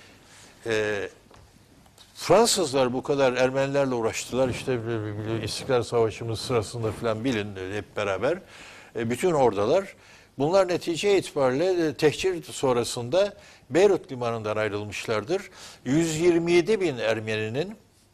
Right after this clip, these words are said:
gemilerle giderken ismi var o defterlerde. Fransa bunların hepsini reddediyor. Nereye gönderiyor? Madagaskar'a. Yani sen,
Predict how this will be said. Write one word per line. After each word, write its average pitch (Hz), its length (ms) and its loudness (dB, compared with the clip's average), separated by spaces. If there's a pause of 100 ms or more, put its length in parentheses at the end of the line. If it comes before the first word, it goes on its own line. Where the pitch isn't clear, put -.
(380)
gemilerle 165 680 2
giderken 165 680 -2 (720)
ismi 202 440 -2
var 107 200 0 (1200)
o 113 140 -2
defterlerde. 101 680 -2 (1200)
Fransa 226 420 6
bunların 202 280 4
hepsini 190 280 -2
reddediyor. 101 480 -2 (840)
Nereye 190 300 2
gönderiyor? 147 500 0
Madagaskar'a. 135 760 0 (720)
Yani 151 300 0
sen, 208 220 -2